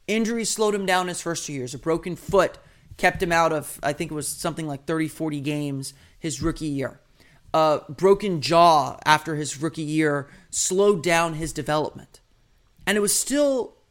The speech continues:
entering this season very unclear what or who Gordon was. The conventional wisdom was play him at power forward. He's a big guy. He's, you know, he, he's, he's a pretty good rebounder.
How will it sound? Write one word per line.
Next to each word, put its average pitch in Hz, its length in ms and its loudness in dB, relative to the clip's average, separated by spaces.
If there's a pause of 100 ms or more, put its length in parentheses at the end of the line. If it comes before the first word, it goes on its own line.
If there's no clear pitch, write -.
(180)
entering 214 360 0
this 247 180 -2
season 131 540 -6 (840)
very 240 440 2
unclear 214 440 0
what 165 380 0
or 165 140 -4
who 165 180 -8
Gordon 143 400 -6
was. - 480 -8 (640)
The 202 80 -2
conventional 262 520 2
wisdom 196 320 2
was 151 240 -4
play - 320 0
him 185 80 0
at 185 100 -6
power 180 300 6
forward. 117 340 -10
He's 135 300 -8 (100)
a 147 100 -2
big 180 340 2
guy. 165 380 6
He's, 143 340 -8 (120)
you 143 120 -4
know, 127 140 -4
he, 139 180 -8
he's, 135 260 -8
he's 135 200 -10
a 107 80 -6
pretty - 440 -6
good 175 300 6
rebounder. 151 600 0